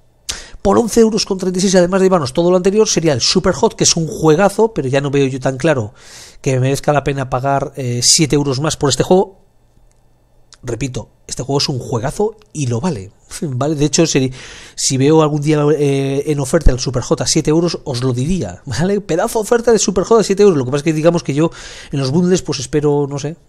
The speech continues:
espero más. Pero es buenísimo, ¿eh? Y suscripción, en mi caso a mí me aparece como, como activada, ¿vale? Eh,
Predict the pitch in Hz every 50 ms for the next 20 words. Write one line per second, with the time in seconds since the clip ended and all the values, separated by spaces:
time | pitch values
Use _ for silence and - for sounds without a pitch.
0 | _ _ _ - 127 - - 151 151 151 190 170 - - - - _ _ _ -
1 | _ _ _ _ _ _ _ _ _ _ _ - _ _ _ _ _ - 131 110
2 | 120 123 120 123 180 190 - 113 104 117 147 - - _ _ _ _ _ _ _
3 | _ - - - - - - - - - - - - - _ _ - 233 247 277
4 | 302 - - - - - 220 - - - - 202 202 - - - - 190 190 190
5 | 185 196 196 - - - 160 139 135 131 127 160 - - 143 151 160 165 151 -
6 | 151 147 156 147 - 139 127 123 127 123 - - 143 123 123 120 - - - 185
7 | 180 170 170 180 165 214 - _ _ _ _ - 123 131 160 180 175 170 151 135
8 | 127 123 120 117 117